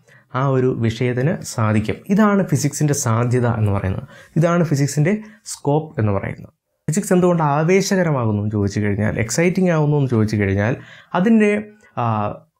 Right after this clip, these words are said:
വ്യത്യസ്തമായിട്ടുള്ള രീതിയിലുള്ള ആപ്ലിക്കേഷൻസ് ആണ്. അപ്പോൾ നമുക്കൊരു തിയറി നമ്മൾ രൂപീകരിച്ചു കഴിഞ്ഞാൽ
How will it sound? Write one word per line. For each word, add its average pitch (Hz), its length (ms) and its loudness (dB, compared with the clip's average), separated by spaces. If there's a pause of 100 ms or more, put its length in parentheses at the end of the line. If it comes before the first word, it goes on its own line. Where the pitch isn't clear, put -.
(120)
വ്യത്യസ്തമായിട്ടുള്ള 175 960 0
രീതിയിലുള്ള 127 760 0
ആപ്ലിക്കേഷൻസ് 156 720 0
ആണ്. - 240 -12
അപ്പോൾ 240 280 2
നമുക്കൊരു 220 720 2
തിയറി 214 280 4
നമ്മൾ 185 240 2
രൂപീകരിച്ചു 160 640 2
കഴിഞ്ഞാൽ 107 420 0